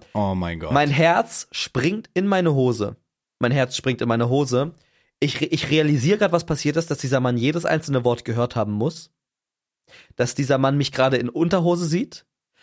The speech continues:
Speaker 2: Und ich war an meinem wirklich lowest humili-, hum-, humiliating point
Speaker 1: Boah,
Speaker 2: überhaupt.
Speaker 1: hart, hart, Alter.
Speaker 2: Da, es geht noch weiter. Dann sage ich
Speaker 1: Oh
Speaker 2: zu
Speaker 1: nein.
Speaker 2: ihm, weil ich dachte mir so, ich kann jetzt einfach nicht sagen, "Ach, sorry, ich hab mich vertan."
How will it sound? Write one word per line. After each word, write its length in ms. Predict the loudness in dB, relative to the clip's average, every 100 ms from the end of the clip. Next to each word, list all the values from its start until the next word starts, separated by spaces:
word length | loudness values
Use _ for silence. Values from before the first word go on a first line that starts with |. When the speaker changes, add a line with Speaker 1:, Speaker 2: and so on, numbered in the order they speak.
| _
Speaker 2:
Und 120 | -4 -2
ich 120 | 0
war 260 | 2 2
an 100 | 2
meinem 260 | 2 2 2
wirklich 300 | 0 -2 -2
lowest 560 | 2 2 2 -2 -8 -16 -6
humili-, 500 | -2 2 2 2 0 -2 0
hum-, 360 | 2 0 -2 -2
humiliating 680 | 2 4 4 4 4 2
point 260 | 2 4 8
Speaker 1:
Boah, 320 | 8 8 8
Speaker 2:
überhaupt. 60 | 6
Speaker 1:
hart, 600 | 8 8 8 6 0 -8 -10
hart, 680 | -8 -6 -2 -2 -2 -6 -10
Alter. 200 | -4 0
Speaker 2:
Da, 60 | 2
es 140 | 2
geht 160 | 2 2
noch 160 | 2 2
weiter. 380 | 2 2 -2 -4 _ _ _ _
Dann 400 | 2 2 0 -4 _ _ _ _ _ -20 -20 -20 -20 _ -18 -10
sage 340 | 0 2 2
ich 80 | 0
Speaker 1:
Oh 40 |
Speaker 2:
zu 80 | -2
Speaker 1:
nein. 80 | 2
Speaker 2:
ihm, 300 | 2 2 -2 _ _
weil 140 | 2 4
ich 60 |
dachte 220 | 2 2
mir 60 | 0
so, 80 | 0
ich 120 | 0
kann 160 | 0 0
jetzt 140 | 0
einfach 180 | -2 0
nicht 140 | -2
sagen, 220 | 0 0 0
"Ach, 100 | 0
sorry, 260 | 2 2
ich 120 | 0
hab 120 | 0 -2
mich 120 | -4
vertan." 420 | -4 0 0 -2